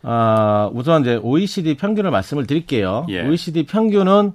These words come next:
Speaker 1: 아, 백삼십 퍼센트입니다.
Speaker 2: 어.
Speaker 1: 오이시디 국가들.
Speaker 2: 지디피 비교해서.
Speaker 1: 예, 지디피 대비
Speaker 2: 예.
Speaker 1: 국가 채무 비율이
Speaker 2: 예.
Speaker 1: 오이시디 전체 국가들이.
Speaker 2: 예.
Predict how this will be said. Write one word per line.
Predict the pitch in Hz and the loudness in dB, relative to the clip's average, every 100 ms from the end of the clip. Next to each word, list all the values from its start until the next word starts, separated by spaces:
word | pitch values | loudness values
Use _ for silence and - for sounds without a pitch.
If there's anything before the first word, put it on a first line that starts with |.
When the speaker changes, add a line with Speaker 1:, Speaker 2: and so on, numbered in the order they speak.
| - _ _ _ _ | -8 _ _ _ _
Speaker 1:
아, | 117 113 113 110 110 107 104 - - _ _ _ _ _ _ _ _ _ _ _ _ _ _ _ _ _ _ _ _ _ | -4 0 2 4 2 2 0 -4 -12 _ _ _ _ _ _ _ _ _ _ _ _ _ _ _ _ _ _ _ _ _
백삼십 | - 143 175 202 226 | -6 0 4 4 4
퍼센트입니다. | 165 147 117 95 80 73 - _ _ _ _ _ _ | 4 2 2 0 -2 -4 -10 _ _ _ _ _ _
Speaker 2:
어. | 98 87 82 76 71 67 _ _ _ _ | -12 -10 -10 -12 -18 -20 _ _ _ _
Speaker 1:
오이시디 | 123 110 | 0 0
국가들. | 113 101 92 | 0 0 0
Speaker 2:
지디피 | 139 127 123 131 113 | 0 -2 -2 0 -2
비교해서. | 113 107 101 90 85 | -2 -2 -2 -4 -6
Speaker 1:
예, | 101 98 95 | -4 -4 -2
지디피 | 160 202 196 147 | 0 0 0 0
대비 | 117 113 151 196 175 | 0 0 0 0 -2
Speaker 2:
예. | 85 | -8
Speaker 1:
국가 | 117 170 | -6 -4
채무 | - 202 208 185 | -2 0 2 0
비율이 | 123 117 117 117 104 101 | -2 -2 0 0 0 -4
Speaker 2:
예. | 85 73 95 | -10 -12 -4
Speaker 1:
오이시디 | 131 135 135 | -2 -2 -2
전체 | 107 165 | 0 0
국가들이. | 110 104 123 110 104 110 | 0 -4 -6 -4 -4 -2
Speaker 2:
예. | 165 | -4